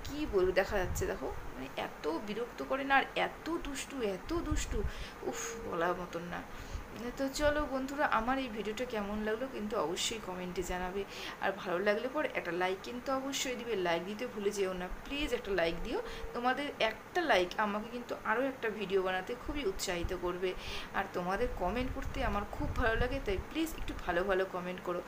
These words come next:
আমিও প্রচণ্ড টায়ার্ড, সকাল থেকে শুরু হয়েছে, রাত্রি এগারোটা বারোটা বাজতে চললো, আমিও খুব টায়ার্ড, ছেলেকে নিয়ে আমিও শুয়ে পড়বো। তো আজকের মতন এখানেই ভিডিওটা রাখলাম, ন-, নতুন কোনো ভিডিও নিয়ে খুব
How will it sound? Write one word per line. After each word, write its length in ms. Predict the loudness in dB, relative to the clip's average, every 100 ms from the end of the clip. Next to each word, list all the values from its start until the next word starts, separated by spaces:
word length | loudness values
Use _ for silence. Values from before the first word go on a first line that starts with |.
| -8 -10 0
আমিও 320 | 0 2 0 -2
প্রচণ্ড 540 | -2 -2 0 2 2 4
টায়ার্ড, 300 | 6 6 6
সকাল 360 | 2 -2 0 -2
থেকে 180 | -4 -6
শুরু 240 | -4 0 0
হয়েছে, 300 | 0 0 2
রাত্রি 360 | 2 2 2
এগারোটা 360 | 4 4 2 2
বারোটা 340 | 2 2 2
বাজতে 340 | 0 -2 -4 -6
চললো, 200 | -4 -2
আমিও 240 | -2 -2 -4
খুব 120 | -6 0
টায়ার্ড, 320 | 4 4 2 -2 -12 -10
ছেলেকে 380 | -2 0 0 0
নিয়ে 220 | -4 -2
আমিও 300 | -2 0 -2
শুয়ে 260 | -2 -2 -2 -2
পড়বো। 240 | -2 -2 -4 -8 -4
তো 80 | 2
আজকের 360 | 2 2 -4 -2
মতন 300 | -2 -4 -4
এখানেই 340 | -2 0 0
ভিডিওটা 380 | -2 -2 0 2
রাখলাম, 380 | 0 2 -2 -2 -8 -10 -8
ন-, 260 | -4 -4 -2
নতুন 300 | -2 -2 -2
কোনো 180 | -2 -2
ভিডিও 360 | -2 -2 -2 -2
নিয়ে 140 | -4 -4
খুব 160 | -6